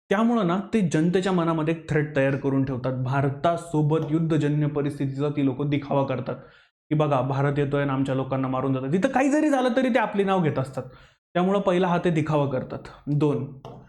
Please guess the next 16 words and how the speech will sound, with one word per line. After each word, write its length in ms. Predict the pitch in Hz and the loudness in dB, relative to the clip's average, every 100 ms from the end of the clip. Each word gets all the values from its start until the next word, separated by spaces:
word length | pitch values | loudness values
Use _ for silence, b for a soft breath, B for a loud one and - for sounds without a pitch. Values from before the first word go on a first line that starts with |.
| B _ _ | B _ _
बजेटमधनं 800 | 147 180 190 240 220 165 151 170 | -2 0 2 2 2 2 2 2
त्यांना 260 | 170 151 160 156 | 0 0 0 0
अमाप 340 | 151 151 151 | 0 0 0
निधी 220 | 143 135 | -2 0
मिळतो. 400 | 135 123 120 131 - - | 0 -2 -6 -8 -14 -12
डिफेन्सवरती 580 | 131 131 143 143 143 143 | -6 -2 -2 -2 -2 -2
पैसा 280 | 135 139 143 135 | 0 0 -2 -2
खर्च 240 | 139 135 | -2 -2
करायचा 360 | 139 135 139 143 | 0 0 0 0
आहे 100 | 139 | 0
दाखवतात, 360 | 123 139 139 135 - | -2 -2 -4 -6 -2
अमाप 260 | 160 175 156 | 0 0 0
निधी 200 | 147 143 | 0 0
घेतात. 260 | 135 135 135 | 0 -2 -4
इतकंच 380 | - 147 196 180 | -8 -4 -2 0
नाही, 160 | 156 | -2